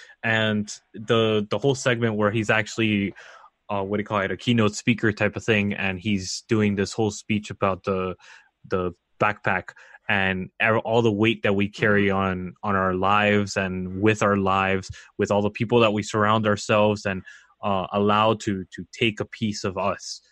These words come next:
Speaker 1: every time that we're with them and all that stuff. And I think that holds true to a lot of people in their twenties and stuff like that.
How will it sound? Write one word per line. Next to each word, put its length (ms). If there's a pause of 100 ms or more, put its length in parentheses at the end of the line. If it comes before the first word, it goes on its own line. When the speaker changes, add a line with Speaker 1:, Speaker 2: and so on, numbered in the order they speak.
(200)
Speaker 1:
every 200
time 340
that 180
we're 300
with 260
them 300
and 120
all 120
that 180
stuff. 320
And 140 (380)
I 80
think 300
that 200 (160)
holds 540
true 320
to 220
a 20
lot 280
of 140
people 380
in 100
their 140
twenties 520
and 80
stuff 240
like 180
that. 280